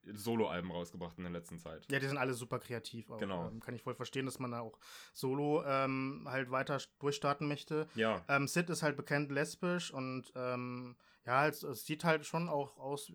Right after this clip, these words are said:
Speaker 2: ähm, also so wie ein, wie ein cuter Boy auch. <laughs>
Speaker 1: Mhm.
Speaker 2: Und, äh, das Lied Missing Out ist halt wunderschön und es ist irgendwie so, ähm, so süß auch, also so ein, so ein romantisches Soul-Lied, Neo-Soul-Pop, würd ich sagen, Neo-Soul.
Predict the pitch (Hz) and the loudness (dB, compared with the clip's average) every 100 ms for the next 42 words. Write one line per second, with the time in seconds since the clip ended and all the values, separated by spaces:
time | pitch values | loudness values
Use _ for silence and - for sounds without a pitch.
0 | - 127 123 123 123 117 117 120 123 - | -6 -4 -2 -4 -8 -10 -10 -14 -14 -12
1 | 127 113 123 123 123 123 120 120 127 _ | -12 -6 -6 -6 -8 -8 -8 -10 -14 _
2 | _ _ - - 180 156 143 139 202 285 | _ _ -4 0 2 2 2 2 2 -2
3 | - 180 202 - 165 180 175 175 170 - | -6 -2 -2 0 2 6 6 4 0 -6
4 | - 123 135 143 160 143 143 143 135 135 | -8 -4 -2 0 8 8 8 4 4 6
5 | 131 135 131 - 156 156 165 165 135 151 | 6 6 2 -2 0 2 2 4 4 4
6 | 165 143 - 135 143 131 147 151 - - | 2 0 0 -2 0 2 2 0 -8 -4
7 | 143 139 156 151 160 156 156 151 147 143 | 0 0 0 0 0 2 4 6 6 4
8 | - _ _ _ 143 131 131 131 131 131 | -8 _ _ _ 0 2 2 2 0 -4
9 | 147 - 131 - 135 160 127 - - 117 | -6 -6 -4 -6 -4 -4 -4 -6 -6 -4
10 | 117 131 117 117 113 123 117 123 117 127 | -4 -4 -6 -8 -6 -6 -4 -6 -4 0
11 | 127 147 156 156 135 - - - 151 147 | 0 0 -4 -4 -2 -4 -4 2 4 6
12 | 185 190 185 180 175 143 170 165 165 160 | 6 6 4 0 -2 -2 -2 0 0 0
13 | 165 165 165 - 156 147 - 143 135 135 | 2 2 2 0 -8 -8 -4 -2 0 -2
14 | 143 - 143 143 | -4 0 2 2